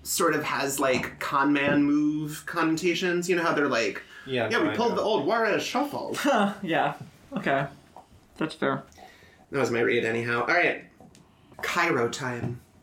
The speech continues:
Speaker 3: Okay. I'm good.
Speaker 2: Okay.
Speaker 1: Three, two, one.
Speaker 3: Real.
Speaker 2: Real.
Speaker 1: It is real.
Speaker 3: I've heard of Cairo time.
Speaker 1: I had not before. I was legitimately a little surprised. Uh, but it has people in it I really like, so I do wanna see it.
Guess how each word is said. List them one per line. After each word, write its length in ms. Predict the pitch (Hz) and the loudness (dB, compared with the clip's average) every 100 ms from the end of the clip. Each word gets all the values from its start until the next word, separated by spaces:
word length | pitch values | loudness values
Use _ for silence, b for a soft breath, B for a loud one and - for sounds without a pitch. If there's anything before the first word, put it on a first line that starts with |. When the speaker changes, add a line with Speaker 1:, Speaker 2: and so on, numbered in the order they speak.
| _ _ _ - | _ _ _ -6
Speaker 3:
Okay. 240 | 143 147 - - - | -2 -2 -6 -14 -6
I'm 100 | 147 | -4
good. 140 | 147 | -2
Speaker 2:
Okay. 220 | 120 117 - _ | -2 -4 -8 _
Speaker 1:
Three, 380 | - 143 160 - - | -2 0 0 -4 -4
two, 280 | 135 123 127 | -2 -2 -4
one. 280 | - 123 98 | -4 -4 0
Speaker 3:
Real. 160 | 120 123 | 2 4
Speaker 2:
Real. 280 | 107 101 - - | 2 -2 -6 -4
Speaker 1:
It 180 | 240 165 | -2 2
is 260 | 208 185 | 0 0
real. 440 | 123 123 117 113 110 | 0 0 2 2 0
Speaker 3:
I've 140 | 156 | 0
heard 180 | 170 156 | 0 0
of 140 | 139 | -2
Cairo 260 | - 139 135 | -2 -2 -2
time. 340 | - 143 143 - - - - - | -2 -2 -4 -6 -16 -20 -20 -4
Speaker 1:
I 80 | 220 | 0
had 200 | 330 285 | 2 2
not 340 | 151 156 190 185 | 2 2 0 -2
before. 500 | 127 127 113 113 95 | -4 0 0 0 0
I 60 | 143 | 2
was 460 | 175 165 - - - 151 | 2 0 -4 -8 -12 -2
legitimately 540 | 190 180 196 233 196 | 0 2 2 2 2
a 60 | 165 | 0
little 220 | 147 151 | 0 0
surprised. 800 | - - 127 120 113 113 - - - _ - | -2 -2 0 2 0 -2 -8 -12 -20 _ -6
Uh, 300 | 151 143 139 | 0 2 0
but 280 | - 254 220 | 2 2 2
it 80 | 190 | 2
has 160 | 220 226 | 0 0
people 200 | 247 196 | 0 0
in 80 | |
it 100 | 180 | 2
I 40 | 151 | 2
really 240 | 131 131 | 0 0
like, 220 | 123 131 | -2 -2
so 120 | 127 135 | -2 -2
I 40 | |
do 220 | - 214 | 0 0
wanna 140 | 190 151 | 0 0
see 200 | 175 151 | 0 0
it. 160 | 143 | -2